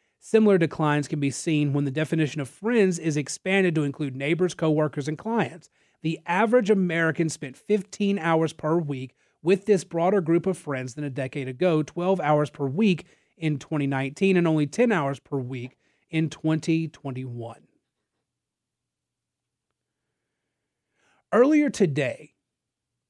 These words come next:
the guy who shot up a predominantly black market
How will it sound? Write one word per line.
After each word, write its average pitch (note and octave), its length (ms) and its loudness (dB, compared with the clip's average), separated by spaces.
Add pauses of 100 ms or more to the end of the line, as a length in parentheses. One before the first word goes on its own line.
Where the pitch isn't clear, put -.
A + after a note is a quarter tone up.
(580)
the E3+ 100 -2
guy G3+ 360 4
who G#3+ 180 2
shot F#3+ 400 2
up A#2+ 300 0 (160)
a D3+ 80 -4
predominantly F3+ 640 2
black D#3 500 2
market C#3+ 540 -4